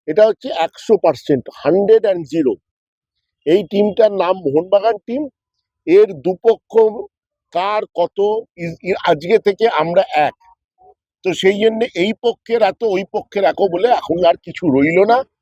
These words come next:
এখন সব পক্ষ মিলিয়ে একশো পার্সেন্টের টিম তৈরি হলো পরবর্তী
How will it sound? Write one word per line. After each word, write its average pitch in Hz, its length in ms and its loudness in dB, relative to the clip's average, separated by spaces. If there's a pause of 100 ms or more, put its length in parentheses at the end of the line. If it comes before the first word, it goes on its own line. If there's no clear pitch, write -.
(200)
এখন 220 320 0
সব - 260 0 (160)
পক্ষ 226 260 -4
মিলিয়ে 190 400 0
একশো 190 340 0
পার্সেন্টের 180 600 0 (500)
টিম 202 220 -2
তৈরি 165 340 2
হলো 196 220 2 (540)
পরবর্তী 175 680 0